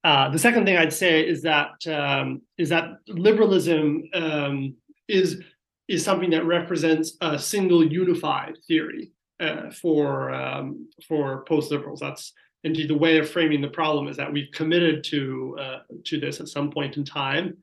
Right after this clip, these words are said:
Uh, and, uh, and this is a single monolithic concept. There's no, we, we don't get an account as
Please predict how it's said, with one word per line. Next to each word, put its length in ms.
Uh, 420
and, 460
uh, 280
and 180
this 160
is 200
a 100
single 560
monolithic 600
concept. 480
There's 160
no, 380
we, 220
we 100
don't 220
get 180
an 100
account 420
as 120